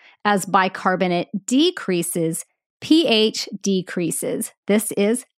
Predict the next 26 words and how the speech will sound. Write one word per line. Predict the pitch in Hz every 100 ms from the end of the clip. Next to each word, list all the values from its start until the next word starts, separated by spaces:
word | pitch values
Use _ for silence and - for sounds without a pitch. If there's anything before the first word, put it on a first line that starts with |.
| _ -
acidosis. | 330 320 269 185 139 - - - -
Remember, | 208 220 220 175
bicarbonate | 190 190 - 262 302 320 -
is | 226 214 220 - - -
an | 226 220
acid-base | - 196 202 - 214 208 233 - 170 170 165 165 - - _
buffer. | 170 160 156 - 175
And | 175
if | 180
you | 233
want | 233 262
to | 262
dive | 208 208 185 196 - - -
more | 269 285 349 370
deeply | 262 226 226 233 226
into | - 277 285 - 302
acid-base | - 196 202 - 269 311 320 -
balance, | 180 175 170 170 - - - _ -
then | 208 196
go | 190 202 269
back | 262 220 220
and | - 262
listen | 277 359 - 202 196 - -
to | - 220
episode | 180 - 277 - 302 320 311 _
sixty-five. | - - 175 - - - 180 - 156 - - 262